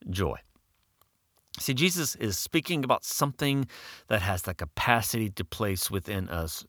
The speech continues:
joy, well-being, a joy and well-being that is not simply based on attainment, but on having eyes opened. And this message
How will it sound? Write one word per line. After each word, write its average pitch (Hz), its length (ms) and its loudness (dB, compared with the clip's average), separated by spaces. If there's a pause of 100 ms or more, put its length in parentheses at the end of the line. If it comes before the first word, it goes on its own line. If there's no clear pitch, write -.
(160)
joy, 82 580 0
well-being, 87 960 0 (460)
a 98 100 0
joy 147 400 6
and 123 140 6
well-being 117 640 6
that 90 120 0
is 90 140 -2
not 117 240 4
simply 117 320 0
based 98 380 0
on 90 160 0
attainment, - 720 0 (420)
but 117 140 6
on 95 140 2
having 90 340 0 (160)
eyes 98 640 2 (540)
opened. - 520 0 (420)
And 104 180 0
this 98 200 -2
message 113 440 0